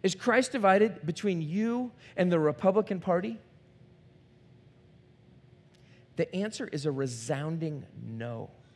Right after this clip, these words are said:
Is Christ divided between you and the Democratic Party? The answer is a resounding no. Is Christ divided in any way?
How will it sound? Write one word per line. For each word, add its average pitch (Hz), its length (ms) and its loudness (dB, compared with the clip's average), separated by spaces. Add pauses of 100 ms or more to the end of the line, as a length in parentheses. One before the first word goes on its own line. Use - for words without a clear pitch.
(1400)
Is 170 120 -2
Christ 226 540 -2 (100)
divided 156 600 0
between 139 340 -6
you 156 260 -4
and 143 200 -4
the 135 220 -4 (340)
Democratic 165 580 -8
Party? 104 380 -8 (320)
The - 160 -4
answer 196 400 -4
is 139 140 -4
a 143 60 -2
resounding 123 920 -4
no. 196 300 -8 (2250)
Is 180 120 2
Christ - 520 -4 (160)
divided 151 640 -2 (720)
in 139 120 -4
any 147 240 -4
way? 139 320 -2